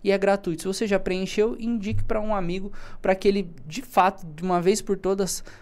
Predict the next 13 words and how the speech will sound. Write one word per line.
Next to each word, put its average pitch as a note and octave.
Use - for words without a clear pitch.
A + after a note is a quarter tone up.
pare G3+
de F3+
gastar E3+
mais E3
do D#3+
que -
ganha, F3
pra F3
que F3
ele D#3+
pare F#3
de, D3+
de, C#3+